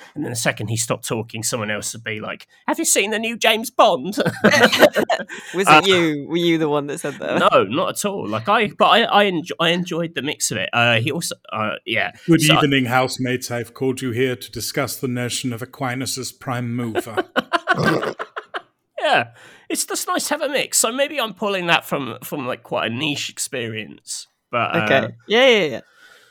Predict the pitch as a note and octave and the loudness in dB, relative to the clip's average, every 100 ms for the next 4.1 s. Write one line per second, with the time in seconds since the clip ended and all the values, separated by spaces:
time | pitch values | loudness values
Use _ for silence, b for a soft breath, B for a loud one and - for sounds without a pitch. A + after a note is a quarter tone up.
0 | b _ _ - C3 G#2+ G#2 - b b | b _ _ -6 0 2 2 -2 b b
1 | b b b - - G3 G#3+ C#3 D3 G#3 | b b b -4 2 2 4 2 0 -10
2 | _ _ _ _ _ _ _ F#3 F#3 G3 | _ _ _ _ _ _ _ 2 4 4
3 | G#3+ G#3+ A#3+ A#3+ - G3+ F3+ D3+ B2+ - | 4 2 4 0 -2 -4 0 0 -2 -12